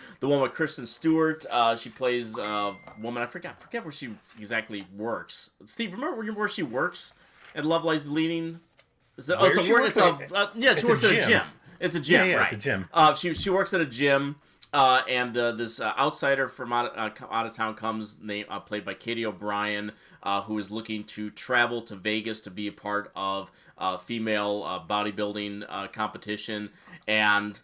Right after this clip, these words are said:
Speaker 1: they strike up a very quick, very passionate, uh, relationship. Uh, but there are complications in town. There's <laughs> uh,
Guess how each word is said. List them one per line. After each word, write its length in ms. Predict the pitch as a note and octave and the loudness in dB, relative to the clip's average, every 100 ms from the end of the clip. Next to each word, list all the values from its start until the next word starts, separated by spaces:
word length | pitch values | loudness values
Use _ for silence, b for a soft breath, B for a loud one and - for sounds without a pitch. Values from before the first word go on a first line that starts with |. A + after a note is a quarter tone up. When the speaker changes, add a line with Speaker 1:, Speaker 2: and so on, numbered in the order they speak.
| _ | _
Speaker 1:
they 260 | E2+ G#2 | -10 -6
strike 420 | A#2 - A#2 A2+ A#2+ | -6 -4 -2 -2 -2
up 160 | A#2+ | -4
a 40 | F#2+ | -6
very 480 | F2+ G#2+ A#2 A#2 A2+ - | -2 0 0 -4 -6 -8
quick, 280 | - C3 - | -4 -4 -4
very 260 | G#2+ A2+ | -4 -2
passionate, 760 | G#2+ A2+ A2+ - A#2+ A#2+ - - B B - | -2 0 0 0 -6 -6 -6 -8 B B 0
uh, 300 | A#2 A#2 A2+ | 4 4 4
relationship. 760 | A2+ A2 D3 F3+ E3+ G3 G#3+ G#3+ _ _ _ - - | 0 0 0 -2 -6 -4 -4 -6 _ _ _ -12 0
Uh, 340 | A2+ A2+ A2+ G#2+ | 4 4 4 0
but 140 | A2 | -2
there 120 | B2 A2+ | 0 -2
are 60 | |
complications 880 | - A#2 A2+ - D3 E3 F#3 F3 F3 | -2 -2 -2 -4 -4 -4 -6 -6 -8
in 240 | - E3 D#3+ | -8 -8 -6
town. 520 | E3+ D#3+ E3 E3 D#3+ | -2 0 0 -2 -4
There's 400 | D3 D#3 A2+ - - | -2 0 0 -4 -6
<laughs> 80 | - | -4
uh, 280 | D#3 - | -4 -4